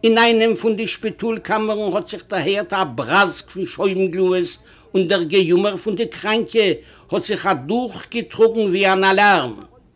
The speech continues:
נישט ארויסקוקן דורך די פענצטער, האט ארטאפאנוס גערופן, לויפנדיק פון איין קאמער אין דער צווייטער.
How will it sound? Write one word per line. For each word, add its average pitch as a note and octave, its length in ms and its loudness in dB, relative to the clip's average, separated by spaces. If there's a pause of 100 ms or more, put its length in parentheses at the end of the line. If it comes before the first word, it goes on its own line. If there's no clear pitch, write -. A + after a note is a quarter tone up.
(960)
נישט C4 400 2
ארויסקוקן A#3+ 680 2
דורך G3+ 220 -6
די F#3+ 120 -4
פענצטער, F#3+ 560 -2
האט D#3+ 180 -2
ארטאפאנוס D#3+ 720 -2
גערופן, D#3 440 0 (320)
לויפנדיק G3+ 600 2
פון G3 260 -6
איין G3 200 0
קאמער F3+ 340 0
אין F3 120 4
דער D#3 160 -2
צווייטער. B2+ 600 -10